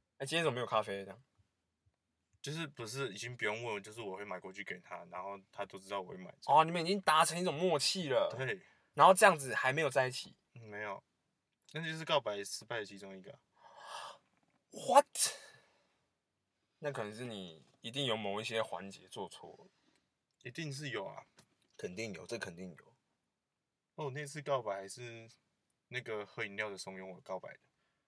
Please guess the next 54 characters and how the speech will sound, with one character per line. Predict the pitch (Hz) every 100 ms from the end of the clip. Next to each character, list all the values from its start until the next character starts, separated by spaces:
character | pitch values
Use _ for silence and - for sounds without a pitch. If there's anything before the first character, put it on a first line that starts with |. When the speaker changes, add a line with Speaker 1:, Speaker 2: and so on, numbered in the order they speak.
| _ _ _
Speaker 1:
<laughs> | - - - - - - - - - - - -
哦， | 139 - 175 151 - - - - -
那 | 135
我 | 135
大 | 127
概 | 127
了 | 113 110
解。 | 104 98 110 135 _ _ _ _ _
但 | 175 180
重 | 185 175
点 | 113
就 | 120
是， | 135 135 120 95 - _ _ _ _ _ _ _ -
你 |
还 | 104
是 | 107 127
会 | 127
做 | 127 117
一 |
些 | 113 110
小 | 107 92 98
小 | 90
贴 | 78 104
心 | 104 104
小 | 90 78
举 | - -
动。 | 85 - _ _ _ _ _ - _
Speaker 2:
会 | - 113
啊。 | 101 - _
Speaker 1:
对 | 117 110
啊， | 90
啊， | 165 -
你 | 143 131
跟 | 165 170 - _ _
喜 | - -
欢 | 135 165
的 | 143
女 | 113
生 | 135
出 | 139 139
去， | 131 139 117 - _ _ _ _ _ _
男 | 151 117 135
生 | 143 156
一 | 135
定 | 135
会 | 147
多 | 135 131
带 | 135
一 | 117
件 | 123
外 | 120
套， | 113 107
对 | 104
吧？ | 82 -